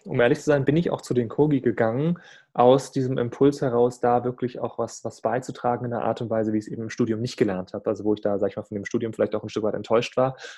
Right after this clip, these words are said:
wirklich gesagt habe, okay, es braucht irgendwie andere Ansätze und Ähnliches. Und ich meine, die Kogi sind eine Kultur, die seit viertausend Jahren im Frieden leben. Also von daher kann ich da sehr, sehr viel, äh, in dem Sinne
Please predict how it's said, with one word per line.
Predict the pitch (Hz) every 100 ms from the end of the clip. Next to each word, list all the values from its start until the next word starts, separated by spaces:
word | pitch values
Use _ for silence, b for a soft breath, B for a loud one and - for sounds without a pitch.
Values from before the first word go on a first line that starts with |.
| -
wirklich | 113 110 -
gesagt | 110 107
habe, | -
okay, | - - 117
es | 107 -
braucht | 107 -
irgendwie | 110 107
andere | 110 107 101
Ansätze | 113 127 101 - 104
und | 104
Ähnliches. | 98 98 107 107
Und |
ich | 113
meine, | 101
die | 101
Kogi | - 113 107 104
sind | 110 135 -
eine | 110
Kultur, | - 98 - 117
die | 123
seit | 101
viertausend | - 104 - 98 104
Jahren | 95 98
im |
Frieden | - 151 120
leben. | 95 - 120 _ _ _ _
Also | 110 101
von | -
daher | 101 101
kann | - 117
ich | 107 -
da | 101 98
sehr, | 104 107
sehr | 107
viel, | - 156 120 107
äh, | 101
in | 98
dem | 101 95
Sinne | 101 98